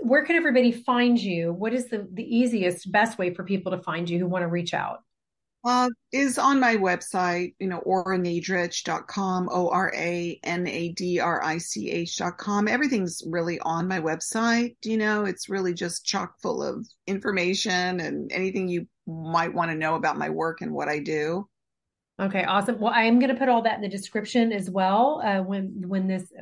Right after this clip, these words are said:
Speaker 1: podcast comes out. And again, we're talking to Aura Nadrich,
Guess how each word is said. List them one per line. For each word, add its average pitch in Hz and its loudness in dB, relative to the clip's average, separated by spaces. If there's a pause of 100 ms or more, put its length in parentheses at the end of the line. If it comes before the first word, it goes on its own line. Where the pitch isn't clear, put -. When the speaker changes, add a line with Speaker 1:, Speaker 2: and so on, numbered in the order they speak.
(200)
Speaker 1:
podcast 185 -6
comes 180 -6
out. 202 0 (440)
And 214 2
again, 233 6
we're 226 4
talking 220 0
to 202 -2
Aura 208 -4
Nadrich, 202 -2